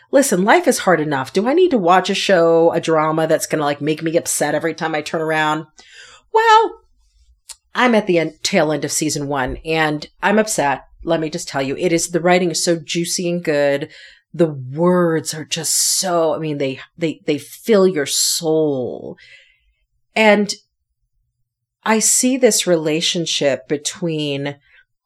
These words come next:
and I'm gonna forget his name, Randall and Kevin, I think it is. Randall and Kevin. And there is one scene where,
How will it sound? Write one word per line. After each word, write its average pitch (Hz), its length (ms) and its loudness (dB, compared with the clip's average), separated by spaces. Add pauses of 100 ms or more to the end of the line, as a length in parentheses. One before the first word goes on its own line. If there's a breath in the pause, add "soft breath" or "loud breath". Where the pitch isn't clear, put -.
(1300)
and 160 160 -4
I'm 180 120 -6
gonna 139 160 -6
forget 143 300 -8
his 151 140 -8
name, 131 180 -6
Randall 196 340 2
and 165 140 0
Kevin, 127 440 -6
I 147 100 -10
think 123 220 -8
it 117 80 -6
is. - 320 -8
Randall 175 340 2
and 156 120 -4
Kevin. 98 500 -6
And 160 280 -4
there 165 140 6
is 165 140 0
one 196 260 -2
scene 151 580 -4
where, 135 520 0